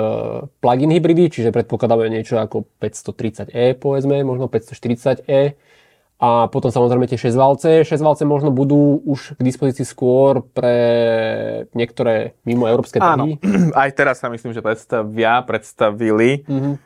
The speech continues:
Speaker 2: len nebudú v Európe
Speaker 1: Hej, že
Speaker 2: predávané.
Speaker 1: tá oficiálna európska špecifikácia o nich zatiaľ nehovorí, ale tak pratajme, že päťstotridsať D, päťstotridsať I, päťstoštyridsať I, päťstoštyridsať D, povedzme. Aj keď však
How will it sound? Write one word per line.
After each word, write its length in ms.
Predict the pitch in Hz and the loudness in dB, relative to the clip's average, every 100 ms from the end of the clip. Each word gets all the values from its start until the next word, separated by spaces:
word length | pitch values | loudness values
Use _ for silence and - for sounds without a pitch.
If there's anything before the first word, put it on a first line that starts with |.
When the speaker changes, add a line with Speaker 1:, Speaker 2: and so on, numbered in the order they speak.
| _ | _
Speaker 2:
len 200 | 110 107 107 | -2 -2 2
nebudú 320 | 113 113 107 | 2 4 4
v 80 | 107 | 4
Európe 320 | 98 95 127 | 2 -2 -2
Speaker 1:
Hej, 0 | |
že 80 | - 151 | 0 0
Speaker 2:
predávané. 220 | 92 92 95 | -2 -6 -10
Speaker 1:
tá 160 | - 151 | 0 0
oficiálna 560 | 165 156 143 135 143 143 | 0 0 2 4 4 2
európska 320 | 147 - - | 0 -4 -8
špecifikácia 880 | 127 123 139 143 131 139 127 131 - _ | -8 -8 -2 -2 2 2 4 2 -2 _
o 100 | - 127 | -2 2
nich 160 | 123 | 2
zatiaľ 240 | 120 - 120 | 2 0 0
nehovorí, 480 | 123 123 120 120 131 | 2 4 4 4 4
ale 160 | 123 113 | 4 2
tak 240 | 117 - 147 - | -6 -10 -20 -14
pratajme, 560 | 127 139 120 117 113 110 | -12 -4 -2 0 0 -2
že 80 | |
päťstotridsať 600 | 110 120 - 117 117 117 107 | -2 -4 -4 -4 -4 -4 0
D, 320 | 123 120 120 - | 2 2 0 -10
päťstotridsať 560 | - - 104 123 - | -12 -8 -6 -4 -2
I, 160 | 120 117 | 0 0
päťstoštyridsať 720 | 120 - 113 - 120 113 113 - | -2 -6 -12 -6 -4 -2 -4 -4
I, 160 | 120 117 | -6 -6
päťstoštyridsať 600 | - - - 117 - 117 | -8 -10 -6 -4 -2 0
D, 80 | 131 147 | 0 2
povedzme. 400 | 143 143 160 160 - - - _ _ _ _ 135 | 2 4 0 -2 -20 -20 -20 _ _ _ _ 0
Aj 160 | 135 | 0
keď 200 | 135 127 - | 0 -4 -4
však 280 | - 131 | -12 -12